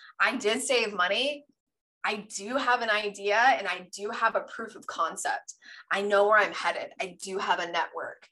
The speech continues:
and I do have a lot of trust and belief in myself. So I do have some of those things on the list, but it is not this, uh, what's arbitrary number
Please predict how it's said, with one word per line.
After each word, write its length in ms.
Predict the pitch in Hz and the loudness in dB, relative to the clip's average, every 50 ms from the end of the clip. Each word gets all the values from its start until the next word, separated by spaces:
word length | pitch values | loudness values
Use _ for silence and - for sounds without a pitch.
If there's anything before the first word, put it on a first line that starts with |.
| - - - - - | -20 -20 -16 -6 -4
and 120 | 190 190 | -2 0
I 160 | 180 185 190 190 | 0 0 -2 -4
do 300 | 185 190 202 208 220 220 | -6 -6 -4 -2 -2 0
have 280 | - 214 190 175 - - _ - | 2 2 0 0 0 -6 _ -4
a 100 | - 190 | -4 -2
lot 640 | 190 196 196 190 190 190 202 202 214 208 196 185 180 180 | -2 -2 -2 0 0 2 4 4 6 8 8 8 8 4
of 100 | 170 - | 0 -6
trust 420 | - - - 175 170 - - - | -8 -4 -2 -2 -2 -2 -8 -12
and 100 | 170 170 | -12 -12
belief 340 | 170 156 135 165 180 175 - | -12 -14 -12 -12 -14 -10 -10
in 100 | 165 151 | -10 -10
myself. 600 | 156 - 147 - - - - - - - - - _ _ _ _ - - _ _ | -8 -8 -6 -4 -4 -2 -2 -4 -6 -8 -14 -20 _ _ _ _ -20 -20 _ _
So 200 | - - - 196 | -6 0 2 4
I 160 | - 208 208 | 4 4 2
do 240 | 208 190 208 247 254 | 0 -2 -4 -4 -2
have 240 | 254 247 240 202 196 | 0 2 2 2 2
some 260 | - - - 208 202 | 2 2 2 2 2
of 80 | 202 202 | 2 0
those 240 | 214 208 208 208 - | 2 0 0 -2 -2
things 300 | - 190 175 180 180 185 | -4 -4 -4 -4 -4 -4
on 120 | 156 156 | -4 -4
the 320 | 147 143 160 160 156 165 | -4 -8 -6 -4 -4 -4
list, 360 | 165 - - - - - - _ _ _ - _ - | -4 -6 -8 -10 -12 -12 -16 _ _ _ -20 _ 0
but 120 | 202 196 185 | 2 4 4
it 100 | 180 180 | 4 2
is 220 | 180 175 - - | 0 -6 -4 -2
not 400 | 190 190 180 180 175 170 165 - - - - - _ - | 2 4 6 6 6 6 4 2 -6 -10 -12 -12 _ -4
this, 480 | 180 165 165 165 - - - - - _ _ _ _ - | -2 -2 -2 -2 -4 -4 -4 -6 -8 _ _ _ _ 2
uh, 200 | 180 170 175 175 - - _ | 4 4 4 4 0 -8 _
what's 260 | - 175 - - - | -10 -8 -8 -6 -4
arbitrary 880 | - - 190 190 190 196 - - 220 196 175 175 170 170 170 170 165 - 190 | 2 4 4 4 4 0 -4 2 2 4 4 6 4 4 2 2 -2 -6 -8
number 800 | 190 190 190 190 190 196 196 185 180 180 180 180 190 214 - | -2 -2 0 0 0 2 2 2 4 2 2 0 -2 -4 -6